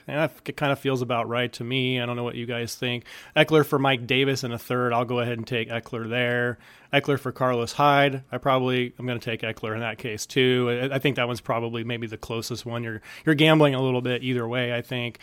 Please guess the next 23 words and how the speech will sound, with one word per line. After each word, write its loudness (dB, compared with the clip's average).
Uh, 0
Eckler 6
for 2
a 4
nineteen 0
three 2
oh 4
eight 2
and -2
a -4
twenty -4
twenty 0
third. 2
That 0
seems -2
like -4
a -6
slam -6
dunk -4
for -6
Eckler -8
to -12
me. 0